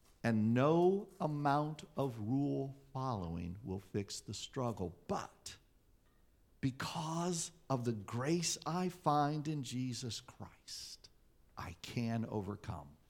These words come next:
I can change. I can be transformed. I pray that you and I would be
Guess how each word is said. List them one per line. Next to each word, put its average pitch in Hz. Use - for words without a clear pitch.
I 92
can 120
change. -
I 87
can 107
be -
transformed. -
I 117
pray 131
that 113
you 131
and 117
I 95
would 110
be 113